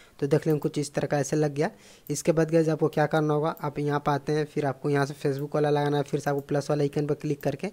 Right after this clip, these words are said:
और यहाँ से आपको रोटेट वाला यहाँ पे ऐसे आपको लगा लेना होगा। यहाँ पे देख लेंगे कुछ इस तरह का ऐसे हो गया। इसके बाद आपको क्या करना होगा, यहाँ से, यहाँ से आपका ये वाला हो गया। फिर इसके बाद आप जैसे आगे यहाँ पे आते हैं, इसके बाद यहाँ से आपको Instagram वाला लगाने के लिए आपको फिर से प्लस वाले आइकन पर क्लिक करके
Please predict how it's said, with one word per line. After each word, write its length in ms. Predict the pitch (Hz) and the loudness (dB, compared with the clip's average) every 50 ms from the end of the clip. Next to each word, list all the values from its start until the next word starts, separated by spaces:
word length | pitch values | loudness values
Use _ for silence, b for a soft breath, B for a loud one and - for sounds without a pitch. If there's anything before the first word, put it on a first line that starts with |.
| B B B B B B B B B B | B B B B B B B B B B
और 140 | 139 143 143 | 0 0 2
यहाँ 180 | 143 143 143 143 | 4 4 2 2
से 100 | - 151 | 2 0
आपको 180 | 147 - 160 | 0 2 4
रोटेट 360 | 147 147 139 - 151 143 - 147 | 4 4 2 2 0 0 0 2
वाला 180 | 143 143 143 | 2 2 2
यहाँ 160 | 143 139 139 | 2 0 0
पे 100 | 131 - | 0 0
ऐसे 160 | 139 131 - 143 | 0 0 0 -2
आपको 200 | 139 - - 143 | -4 -2 -2 -2
लगा 180 | 143 139 139 | 0 0 2
लेना 220 | 139 139 139 135 135 | 2 2 2 2 0
होगा। 140 | 135 139 | 0 0
यहाँ 180 | 135 131 123 120 | 0 0 -2 -2
पे 160 | - 180 180 156 | -4 -6 -6 -2
देख 200 | 143 139 - 147 | -2 -2 -2 0
लेंगे 140 | 143 139 | -2 -2
कुछ 200 | 131 - 135 - 139 | -2 -4 -6 -6 -6
इस 140 | 151 - - | -8 -6 -4
तरह 140 | 147 139 | -4 -4
का 140 | 139 - 139 | -2 -2 -2
ऐसे 160 | 127 - - | -4 -2 -4
हो 100 | 147 135 | -4 -2
गया। 140 | 131 156 185 - B B B B B B B B | 0 -2 -2 -4 B B B B B B B B
इसके 220 | 156 - - 170 | -6 -2 0 2
बाद 160 | 147 156 156 156 | 2 4 4 2
आपको 220 | 147 - - 160 | 2 0 -4 -4
क्या 160 | - - 151 - | 0 0 0 2
करना 260 | - 160 151 147 151 | 2 0 0 2 0
होगा, 140 | 147 156 156 | 2 2 2
यहाँ 200 | 147 139 135 131 | 2 2 2 0
से, 200 | - - 214 214 - B B B B B B B - | -2 -6 -8 -8 -10 B B B B B B B -4
यहाँ 140 | 151 147 139 | -2 -2 0
से 360 | - - 151 147 147 - - - _ _ _ - | 0 0 0 2 0 -2 -4 -8 _ _ _ -6
आपका 240 | 160 143 - - 147 | -6 -6 -4 -2 -2
ये 220 | 143 143 147 151 156 | -2 0 0 2 2
वाला 160 | 151 151 151 | 4 4 2
हो 120 | 147 147 | 2 2
गया। 140 | 147 160 160 | 2 0 0
फिर 220 | 156 - - 151 143 | 0 -2 -6 -6 -6
इसके 240 | 139 - - 156 143 | -6 -6 -4 -2 0
बाद 260 | 143 151 147 143 147 | 0 0 0 0 -2
आप 160 | 143 139 143 | -4 -6 -2
जैसे 240 | 139 143 131 - - 147 | 0 0 0 0 0 0
आगे 180 | 139 139 147 | 0 0 0
यहाँ 160 | 147 143 139 | 2 2 0
पे 120 | 143 - 151 | 0 0 -2
आते 220 | 143 139 - 156 | -2 0 -2 -4
हैं, 80 | 185 226 - B B B B B B - | -4 -4 -8 B B B B B B -6
इसके 220 | 147 139 - - 147 | -6 -4 0 2 4
बाद 160 | 151 151 147 | 4 6 4
यहाँ 160 | 147 147 147 | 4 4 2
से 100 | 143 - | 2 0
आपको 180 | 151 - - 160 | -2 0 0 -2
Instagram 380 | 151 - - 151 151 151 151 151 | -2 0 0 0 0 2 0 0
वाला 240 | 151 147 151 151 | 0 2 2 2
लगाने 220 | 147 147 147 151 143 | 2 2 2 0 0
के 40 | 147 | 0
लिए 80 | 151 | -2
आपको 140 | 143 143 143 | -2 -2 -2
फिर 160 | 131 - 151 | -4 -4 -6
से 120 | - - 147 | -6 -6 -6
प्लस 260 | - 151 147 139 - 156 | -2 0 0 0 0 0
वाले 140 | 147 147 | 0 0
आइकन 220 | 143 143 - 151 147 | 0 0 0 -2 -2
पर 80 | 147 | -2
क्लिक 280 | 143 - 151 151 143 - | -4 -4 -4 -4 -4 0
करके 260 | - 143 - - - | -2 -2 -2 -2 -6